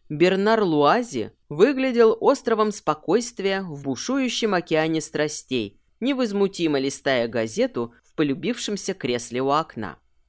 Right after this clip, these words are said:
Причин для волнения маг не видел, предпочитая с пользой тратить время. Все же визит к королю отличается от встречи с любым другим мужчиной,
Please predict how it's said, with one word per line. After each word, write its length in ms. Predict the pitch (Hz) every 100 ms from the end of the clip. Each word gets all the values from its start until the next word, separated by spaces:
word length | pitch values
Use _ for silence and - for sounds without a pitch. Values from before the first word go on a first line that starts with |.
| _ _
Причин 500 | 156 143 - 233 202
для 140 | 131 127
волнения 760 | 135 151 220 302 180 139 131
маг 320 | 165 247 240
не 180 | 214 240
видел, 480 | 226 175 123 127 117 _ -
предпочитая 840 | 160 - 143 143 - 214 247 254
с 160 | - -
пользой 520 | - 165 240 226 233
тратить 540 | 233 123 117 123 -
время. 400 | 131 127 92 87 - _ _ _ _ _ _
Все 400 | - - 151 151
же 280 | 135 175 262
визит 560 | 233 175 139 135 180 -
к 100 | -
королю 600 | 139 135 127 143 226 _ -
отличается 800 | 139 156 147 - 277 160 - 123
от 100 | -
встречи 600 | - 123 151 - 269 254
с 140 | -
любым 400 | 139 127 160 226
другим 340 | 202 180 156 170
мужчиной, 800 | 202 214 - 220 127 110 -